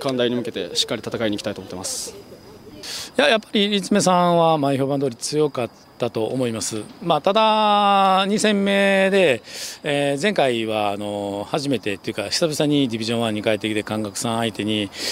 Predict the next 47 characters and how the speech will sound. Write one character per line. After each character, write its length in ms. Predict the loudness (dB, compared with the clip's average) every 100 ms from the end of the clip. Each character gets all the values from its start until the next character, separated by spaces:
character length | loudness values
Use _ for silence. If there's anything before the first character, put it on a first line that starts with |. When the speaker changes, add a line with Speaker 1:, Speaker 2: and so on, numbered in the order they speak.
| -4
Speaker 2:
え 200 | 2 2
ー、 40 | 2
ち 80 | 2
ょ 20 |
っ 20 |
と 140 | 0
浮 40 | 0
き 140 | 2
足 140 | 2 2
立 100 | 0
っ 40 |
て 120 | 0
た 100 | -2
り 60 | -4
不 180 | -4 -2
安 140 | -2
が 100 | -2
た 120 | -4
く 60 | -4
さ 120 | -2
ん 40 |
あ 40 | -2
っ 40 |
た 100 | -2
ん 40 | -4
で 60 |
す 60 | -2
が、 60 |
ま 120 | -2 0
あ、 20 |
今 160 | 2
回 120 | 4 4
は 60 |
落 220 | 2 0
ち 140 | -2 -2
着 20 |
い 40 |
て 120 | 0 0
自 160 | 0
分 140 | -2 0
た 140 | 0
ち 380 | 0 -4 -2 0
が 100 | 2
や 120 | 4
ろ 140 | 4
う 60 | 2
と 200 | 2 -2